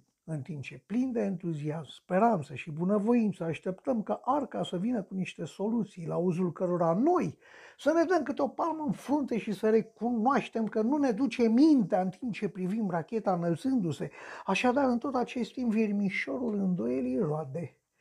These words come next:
Și roade. Și roade. Șeful întregii povești este un anume Dumitru Popescu,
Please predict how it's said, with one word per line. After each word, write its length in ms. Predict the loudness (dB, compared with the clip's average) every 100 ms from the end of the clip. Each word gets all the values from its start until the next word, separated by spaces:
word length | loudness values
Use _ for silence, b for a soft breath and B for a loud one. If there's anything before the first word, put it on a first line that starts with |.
| b b b
Și 260 | -14 -12
roade. 580 | -8 0 0 2 -2 -6 _ _ _ _ _ _
Și 280 | -10 -8 -6
roade. 640 | -6 6 6 6 2 -6 -10 _ _ b b b
Șeful 420 | -4 0 2 2
întregii 420 | -2 0 -2 -2 -6
povești 480 | -10 -4 -2 -4 -16 _
este 300 | -6 -4 -4
un 180 | -4 -2
anume 340 | 0 2 2
Dumitru 560 | 0 -2 0 0 -2 -8
Popescu, 640 | -8 -8 -10 -20 -20 _